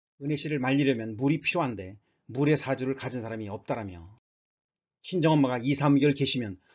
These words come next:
더 못 버티실 것 같다. 아들은 금사주다. 태양이 나무와 금을 태우고 녹인다. 강한 기운을 이완시켜주려면 사람들한테 얼굴을 보이고 강한 기운을 소멸시켜야 한다라고 전했는데요. 무속인은 물과 파랑색을 더 가까이 하고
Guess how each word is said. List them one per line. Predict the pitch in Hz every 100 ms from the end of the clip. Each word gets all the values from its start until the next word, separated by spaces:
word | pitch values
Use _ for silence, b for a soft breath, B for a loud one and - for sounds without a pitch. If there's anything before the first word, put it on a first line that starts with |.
| b
더 | - 131
못 | 135 139 - b
버티실 | - 143 147 - 151
것 | -
같다. | 143 135 117 90 - _ _ _ _ _
아들은 | 123 135 139 147
금사주다. | - 170 156 147 113 98 85 _ _
태양이 | - 175 151 135
나무와 | 110 117 127 113 113
금을 | - 123 113
태우고 | - 175 151
녹인다. | 123 104 98 80 82 _ _ _ _ _ _ _
강한 | 143 147 151
기운을 | - 143 139 110
이완시켜주려면 | 135 147 139 - - 139 139 123 104 107
사람들한테 | - 131 139 135 127 135
얼굴을 | 113 143 135 151
보이고 | 127 127 101 85 b b
강한 | - 127 139
기운을 | 135 139 120 110
소멸시켜야 | 107 139 143 147 143 - - 143
한다라고 | 120 95 87 92 110 120
전했는데요. | 131 127 113 101 87 85 104 _ _ _ _ _ _
무속인은 | 127 147 147 143 120 101
물과 | 131 143 139 139
파랑색을 | - 165 123 120 117
더 | 127
가까이 | - 127 139 127
하고 | 104 90 90